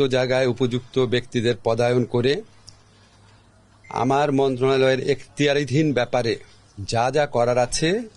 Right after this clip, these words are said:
আমি সর্বাত্মক চেষ্টা করব। আমি এই পজিশনে এসেছি, এটা আমি মনে করি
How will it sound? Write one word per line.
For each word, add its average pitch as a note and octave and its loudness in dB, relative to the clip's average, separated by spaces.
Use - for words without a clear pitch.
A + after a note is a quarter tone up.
আমি G#2+ -4
সর্বাত্মক A#2+ -2
চেষ্টা B2+ -4
করব। C3+ -2
আমি C3 0
এই C3+ 2
পজিশনে C3 0
এসেছি, C3 -4
এটা A#2 -2
আমি C3 2
মনে C3 2
করি C3 0